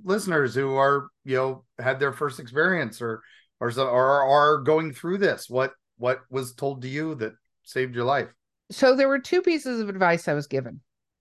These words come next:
Speaker 2: The first was, um, my mom said, "Threaten to put 'em in a mason jar." Because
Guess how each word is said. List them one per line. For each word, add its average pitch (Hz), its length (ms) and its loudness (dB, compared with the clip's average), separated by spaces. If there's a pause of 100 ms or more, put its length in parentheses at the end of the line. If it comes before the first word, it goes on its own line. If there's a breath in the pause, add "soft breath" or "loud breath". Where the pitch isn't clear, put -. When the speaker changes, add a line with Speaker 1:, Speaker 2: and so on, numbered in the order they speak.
Speaker 2:
The 208 140 4
first 320 500 0
was, 190 480 0 (600)
um, 185 420 0 (640)
my 214 200 2
mom 294 380 2
said, 170 480 -2 (380)
"Threaten 254 340 -4
to 302 60 -2
put 254 200 -4
'em 233 120 -2
in 226 100 -4
a - 20 -2
mason 185 480 -6
jar." 127 360 -2 (1800)
Because 226 600 0